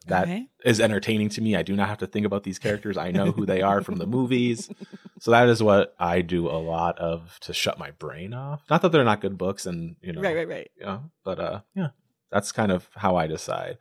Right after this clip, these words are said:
Speaker 1: So big authors I know I'm not gonna talk to, like
Speaker 2: <laughs>
Speaker 1: Jesmyn Ward's book is one of my favorites this year, and I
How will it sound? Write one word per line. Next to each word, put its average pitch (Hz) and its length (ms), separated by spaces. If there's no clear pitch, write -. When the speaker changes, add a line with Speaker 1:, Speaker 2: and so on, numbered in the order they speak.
Speaker 1:
So 92 340
big 117 160
authors 101 400
I 85 80
know 92 160
I'm 98 80
not 98 160
gonna 98 140
talk 98 260
to, 110 260
like 85 240
Speaker 2:
<laughs> - 640
Speaker 1:
Jesmyn 95 340
Ward's 95 360
book 98 260
is 95 140
one 101 160
of 98 80
my 98 120
favorites 107 880
this 107 280
year, 117 360
and 92 400
I 90 280